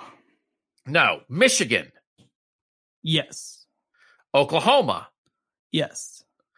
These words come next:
Speaker 1: Wake Forest.
Speaker 2: No.
Speaker 1: So now we're into all no's. Notre Dame, no. Oklahoma State.
Speaker 2: It's interesting.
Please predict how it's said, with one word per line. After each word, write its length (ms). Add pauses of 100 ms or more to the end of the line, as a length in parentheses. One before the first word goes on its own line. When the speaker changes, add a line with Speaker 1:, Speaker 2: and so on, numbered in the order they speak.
(340)
Speaker 1:
Wake 260
Forest. 720 (480)
Speaker 2:
No. 340 (520)
Speaker 1:
So 180
now 260
we're 120
into 180
all 200
no's. 300
Notre 200
Dame, 200
no. 400 (300)
Oklahoma 640
State. 800 (800)
Speaker 2:
It's 180
interesting. 680